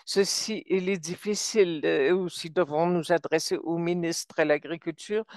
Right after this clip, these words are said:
euh, il, il s'agit de savoir ce, non, ce que l'on veut transmettre et avoir une ou deux phrases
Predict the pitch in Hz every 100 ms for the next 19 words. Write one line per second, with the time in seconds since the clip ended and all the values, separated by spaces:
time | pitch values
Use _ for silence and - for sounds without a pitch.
0 | 196 - - 196 196 - 214 196 - 196
1 | 233 214 233 214 208 226 208 226 208 -
2 | - 320 _ - 190 226 226 - 240 226
3 | 208 185 185 190 - 165 165 202 220 -
4 | - 180 160 151 - 247 233 220 165 185
5 | - 202 202 202